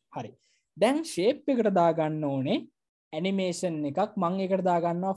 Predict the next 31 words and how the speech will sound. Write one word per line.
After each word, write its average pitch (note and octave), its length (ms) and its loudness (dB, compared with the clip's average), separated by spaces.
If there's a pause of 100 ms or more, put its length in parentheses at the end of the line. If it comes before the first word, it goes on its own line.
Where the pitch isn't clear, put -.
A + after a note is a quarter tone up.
float G3+ 300 4 (240)
in E3 100 -2 (100)
කියන G#3 220 0
ඇනිමේෂන් D#3 640 -2
එක C#3 160 -6
මෙන්න D3+ 160 -2 (100)
මේ C3 220 0
විදිහට. F3+ 380 0 (140)
හැබැයි C#3+ 360 0 (420)
ඉෆෙක්ට් A3+ 360 0
ඔප්ෂන් A3 340 -2
වලට G#3 260 0
ගිහිල්ලා D#3+ 380 0
මම F3 180 -2
එයාගේ F#3 280 -4
පැත්ත C#3 200 -10 (120)
මාරු E3 240 0
කරගන්නවා. C#3 480 -2
සෝරි, C#3+ 160 -2 (200)
float F3+ 380 2
in E3 120 -2
නෙවෙයි, F3 260 0
fly F#3 160 4 (120)
in E3+ 140 0
කියන D#3 160 -2
එක F#3 100 0
දාගමු. A#2 320 -4 (1500)
fly E3+ 240 6
in D3+ 180 2
කියන A#3 180 2
එක A3 80 2